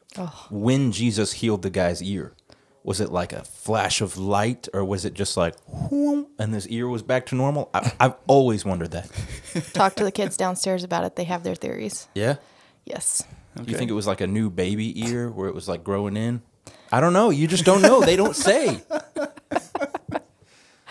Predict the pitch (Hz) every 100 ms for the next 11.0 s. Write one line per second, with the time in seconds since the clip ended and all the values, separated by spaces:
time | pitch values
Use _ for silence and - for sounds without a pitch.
0 | - - - - - 208 262 220 - _
1 | _ - - 214 214 208 254 320 294 302
2 | 214 - - - - - - - - -
3 | 123 110 110 117 - 95 - - 120 117
4 | 107 104 113 117 110 107 101 113 107 107
5 | 113 104 101 190 190 196 214 - 185 175
6 | - - - 165 196 220 214 190 190 190
7 | - 180 170 175 - 123 131 127 113 95
8 | 90 92 95 90 - _ - 185 175 170
9 | - _ - 101 - - - _ _ _
10 | - 180 175 175 202 190 185 175 175 175